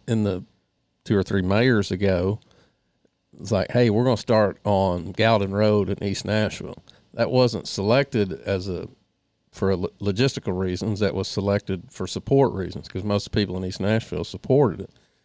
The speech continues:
But Gallatin Road was never wide enough to support it. According to people in the know, it should have started on Charlotte because it's a lot wider, there's more room, that kind of deal.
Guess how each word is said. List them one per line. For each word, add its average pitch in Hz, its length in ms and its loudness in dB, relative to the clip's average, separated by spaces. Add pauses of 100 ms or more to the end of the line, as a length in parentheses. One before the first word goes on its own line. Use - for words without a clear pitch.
(380)
But - 120 -6
Gallatin 113 320 4
Road 135 180 4
was 110 140 0
never 98 240 2
wide 113 320 4
enough 98 420 -2 (680)
to 95 360 0 (880)
support 160 480 2
it. - 100 -14 (920)
According 113 500 2
to - 80 -2
people 107 460 0
in 104 100 4
the 98 80 0
know, 131 400 4
it - 180 -2
should 139 180 0
have 135 100 2
started 98 440 2
on 95 180 -2
Charlotte 120 600 2 (840)
because 95 280 0
it's - 160 -2 (180)
a 98 80 0
lot 95 300 0
wider, 110 520 4
there's 92 220 -4
more 92 260 0
room, 107 520 2 (420)
that 107 180 0
kind 95 220 0
of 85 80 -4
deal. 87 360 -2